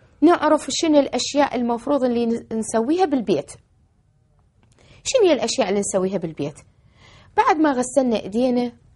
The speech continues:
و-، و-، وجهنا بالصابون ونظفنا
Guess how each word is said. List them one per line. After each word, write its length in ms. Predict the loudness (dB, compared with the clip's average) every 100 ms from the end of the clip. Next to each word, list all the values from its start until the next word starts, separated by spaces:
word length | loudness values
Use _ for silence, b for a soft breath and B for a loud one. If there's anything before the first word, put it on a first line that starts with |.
| _
و-، 220 | -6 -4
و-، 720 | -4 -4 -6 -6 -8 -10 -14 -18 _ _ -12
وجهنا 420 | 0 2 4 2
بالصابون 720 | -2 -2 -2 -2 0 -2 -2 -6 b b b
ونظفنا 680 | -4 -2 0 -2 -2 -4